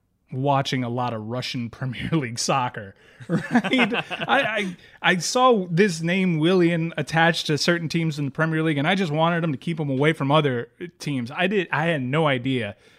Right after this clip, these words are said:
Speaker 1: the player that we were getting. A quality player with really, really cool weapons at his disposal, a pace that never let up. He still has the legs, Chris Whittingham. He's going to Arsenal right now as a player that's still one of the quickest in the Premier League in terms of straight line speed.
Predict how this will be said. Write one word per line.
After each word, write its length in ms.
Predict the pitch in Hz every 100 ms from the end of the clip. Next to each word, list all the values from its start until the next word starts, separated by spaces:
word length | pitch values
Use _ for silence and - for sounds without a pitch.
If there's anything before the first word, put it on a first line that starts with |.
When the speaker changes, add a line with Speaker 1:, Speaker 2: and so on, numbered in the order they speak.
| -
Speaker 1:
the 80 | 156
player 360 | - 151 143
that 180 | 131 135
we 140 | 131 135
were 120 | 117
getting. 380 | 131 143 120 - _ _ _
A 60 | 143
quality 640 | - - 165 175 190 180
player 520 | 160 147 135 123 127 127 _ _
with 180 | 143 143
really, 720 | 143 160 202 214 220 214 202
really 540 | 156 156 185 185 180 147
cool 480 | - 180 175 143 123
weapons 380 | 143 165 170 151
at 80 |
his 220 | 135 143 127
disposal, 760 | 143 - - 120 117 120 147 _
a 60 | -
pace 540 | - 180 285 160 - - - _
that 320 | 143 180 139
never 360 | 120 147 226 240
let 260 | 156 156
up. 280 | 131 170 - - _ _
He 240 | - 269
still 340 | 262 - 220 -
has 360 | 151 190 156
the 120 | 127
legs, 400 | 127 127 165 135
Chris 360 | - 143 117 -
Whittingham. 640 | 127 120 120 117 123 120 - - -
He's 200 | 269 -
going 220 | 285 269
to 80 | 180
Arsenal 420 | 147 190 - 226
right 220 | 151 156
now 160 | 135 180
as 80 | 131
a 60 |
player 340 | - 160 185 202
that's 180 | 135
still 180 | - 294
one 140 | 214 175
of 80 |
the 60 | -
quickest 460 | - 311 320 175 170
in 80 |
the 60 | 151
Premier 420 | - 165 196 135
League 180 | 123 120
in 80 | 120
terms 240 | 208 175
of 80 | 147
straight 320 | - 170 170
line 260 | 143 143 127
speed. 460 | - 214 202 117